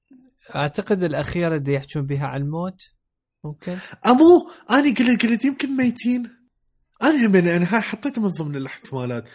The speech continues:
Speaker 2: هذول ميتين. هذول كلهم ميتين.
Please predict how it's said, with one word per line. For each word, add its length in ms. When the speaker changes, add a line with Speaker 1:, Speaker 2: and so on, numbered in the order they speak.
Speaker 2:
هذول 280
ميتين. 500
هذول 180
كلهم 360
ميتين. 360